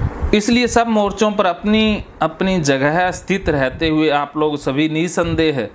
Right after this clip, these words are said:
भीष्म पितामह की सब ओर से रक्षा करें।"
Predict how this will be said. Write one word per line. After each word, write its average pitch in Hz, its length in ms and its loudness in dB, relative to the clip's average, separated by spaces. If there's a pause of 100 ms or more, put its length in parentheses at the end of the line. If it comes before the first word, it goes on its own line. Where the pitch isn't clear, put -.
(500)
भीष्म 190 580 0
पितामह 156 580 0
की 135 360 -2 (1900)
सब 233 340 2
ओर 170 220 2
से 165 160 2
रक्षा 147 300 0
करें।" 101 340 -4